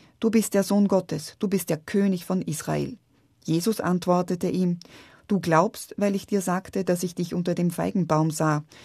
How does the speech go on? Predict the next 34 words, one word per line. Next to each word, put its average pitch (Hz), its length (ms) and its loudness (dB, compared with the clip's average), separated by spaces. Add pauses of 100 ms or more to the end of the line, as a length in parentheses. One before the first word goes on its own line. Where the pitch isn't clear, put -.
(240)
Du 185 120 0
wirst 170 220 2
noch 160 140 -2
Größeres 180 580 -2
als 151 240 -2
dieses 151 400 -4
sehen." 151 340 0 (300)
Und 175 160 2
er 156 80 2
sprach 165 380 -4
zu 202 160 -4
ihm: 196 320 0 (440)
"Amen, 202 380 4
Amen, 175 460 2
ich 175 160 -6
sage 160 400 0
euch, 160 320 0 (340)
ihr 214 240 4
werdet 185 400 2
den 165 120 0
Himmel 208 320 4
geöffnet 170 720 -2
und 165 200 -4
die - 120 -6
Engel 196 340 2
Gottes 170 500 -2
auf- 190 280 -2
und 208 220 -2
niedersteigen 160 680 0
sehen 151 440 -2
über 151 180 -4
den 185 200 -2
Menschensohn." 143 640 -4 (1000)
Nun 233 300 4